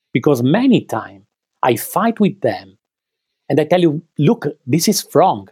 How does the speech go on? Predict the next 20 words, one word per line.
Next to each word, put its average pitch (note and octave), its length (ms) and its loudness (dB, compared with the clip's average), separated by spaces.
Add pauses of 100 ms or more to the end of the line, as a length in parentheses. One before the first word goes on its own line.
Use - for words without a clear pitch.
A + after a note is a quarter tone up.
(320)
You C3 160 4
are E3 100 4
doing D3+ 320 2
something B2+ 640 -4 (420)
that - 220 -2
next B2 520 -2
year C3+ 400 0 (280)
will E3+ 180 2
not A3 200 0
good G#3+ 200 0
for G#3+ 160 -6
your G#3+ 120 0
market." B3 460 -6 (280)
And D#3 120 2
it G#3 180 -2
results G#3 400 2 (120)
exactly G3 520 -4
like E3+ 200 -2
that. F#3 340 -2 (460)
But C3 500 -2